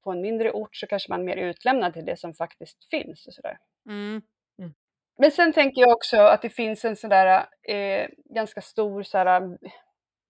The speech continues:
Speaker 1: jag kan också vara en del av den, en irritation på branschen där, eh, de stora gymkedjorna promotar träning på ett sätt och, och, eh, stort och opersonligt och så.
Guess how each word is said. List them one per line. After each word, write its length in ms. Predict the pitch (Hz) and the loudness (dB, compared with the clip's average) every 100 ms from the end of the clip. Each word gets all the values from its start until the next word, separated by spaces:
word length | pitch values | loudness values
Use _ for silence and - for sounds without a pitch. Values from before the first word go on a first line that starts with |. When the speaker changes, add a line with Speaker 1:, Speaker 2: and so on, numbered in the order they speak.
| _ _ _ - | _ _ _ -6
Speaker 1:
jag 140 | 226 | -2
kan 120 | 262 | 0
också 240 | 269 - 233 | -2 -2 4
vara 100 | 226 | 4
en 100 | 240 | 4
del 220 | 269 240 | 2 2
av 120 | 190 | 0
den, 260 | 180 202 - | -2 -4 -6
en 180 | 208 | -6
irritation 760 | 220 220 220 - 302 208 214 240 | -4 0 -2 0 0 0 -2 -6
på 140 | - 185 | -6 -2
branschen 680 | 185 180 180 - 175 175 | 2 2 -2 -4 -4 0
där, 140 | 180 175 175 170 - - _ - | 2 4 2 -2 -20 -20 _ -10
eh, 500 | 185 175 170 170 165 | -2 0 0 -4 -6
de 100 | 180 | -8
stora 360 | - 185 175 175 | -6 -4 0 0
gymkedjorna 720 | 175 175 180 - 180 180 180 | 0 -6 -6 -2 0 0 -6
promotar 520 | - 175 175 165 175 | -8 -6 -6 -4 -6
träning 520 | - 180 170 170 170 | -2 -2 0 -4 -8
på 80 | - | -8
ett 300 | - - _ - | -8 -8 _ -8
sätt 420 | 165 - _ _ | -6 -6 _ _
och, 300 | - - - | -6 -6 -8
och, 360 | 170 170 - 71 | -6 -4 -4 -6
eh, 200 | - - - _ _ - - | -10 -18 -20 _ _ -20 -20
stort 340 | - 190 165 175 | -10 -10 -8 -8
och 60 | |
opersonligt 580 | 165 160 156 170 - - | -6 -8 -8 -10 -12 -12
och 100 | - | -12
så. 220 | - 240 | -8 -8